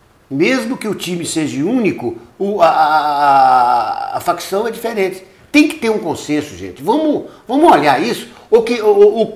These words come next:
que o consenso seja a eleição pro dia seis, ou dia dez, ou dia quinze de abril, para as coisas a começarem a acontecer.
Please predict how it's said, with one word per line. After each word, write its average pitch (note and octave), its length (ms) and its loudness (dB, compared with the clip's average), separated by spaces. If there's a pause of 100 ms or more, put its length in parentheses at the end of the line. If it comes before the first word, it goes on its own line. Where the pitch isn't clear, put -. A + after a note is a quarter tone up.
que A#3 100 0
o A#3+ 60 0
consenso G3+ 800 -2
seja B2 720 0 (440)
a F3 160 6
eleição G3 640 4
pro G#3 160 -6
dia D#3+ 220 0
seis, G3 440 0
ou F3+ 60 2
dia D#3 220 0
dez, D#3+ 360 0
ou D#3+ 60 -2
dia C3+ 160 -4
quinze G3+ 380 -6
de D3+ 80 -2
abril, D#3 440 2 (680)
para G#3+ 100 0
as G#3 140 -2
coisas A3+ 400 0
a A3 40 0
começarem A3 560 2
a G#3 60 0
acontecer. G3+ 760 -4